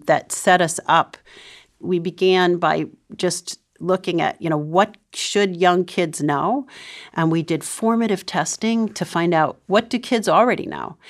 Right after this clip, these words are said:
<laughs> And what we found out was the kids, ha-, you know, they associated H I V and aids with a kind of negu-, negative valence, and they, they knew it was something bad, but they didn't know what it was. They didn't know it was a disease. And really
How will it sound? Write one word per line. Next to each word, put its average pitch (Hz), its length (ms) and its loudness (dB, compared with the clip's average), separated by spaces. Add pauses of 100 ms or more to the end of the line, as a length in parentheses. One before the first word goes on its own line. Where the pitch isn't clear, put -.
(160)
<laughs> - 320 -6
And 208 200 4 (220)
what 240 120 2
we 269 100 2
found 226 240 2
out 269 160 6
was 180 200 -2 (340)
the 208 60 -4
kids, 285 460 0 (400)
ha-, - 180 -4 (200)
you 190 180 0
know, 190 140 6
they 185 160 4
associated 202 680 2
H 180 200 2
I 170 60 2
V 170 140 2
and 165 100 4
aids 190 360 4
with 165 160 -2
a - 100 -2
kind 160 200 -4
of 151 80 -4
negu-, 165 500 0 (140)
negative 180 640 2 (160)
valence, 170 540 2
and 156 100 4
they, 160 100 4
they 175 220 0
knew 247 300 4
it - 80 0
was 180 120 -2
something 175 320 0
bad, 165 380 2 (200)
but 208 80 -6
they 233 100 6
didn't 339 180 8
know 320 80 8
what 254 100 4
it - 100 2
was. 175 320 6
They 196 100 4
didn't 285 160 6
know 247 120 2
it - 60 0
was 175 140 -4
a 160 40 2
disease. 170 880 -2 (1000)
And 208 200 4
really 262 640 4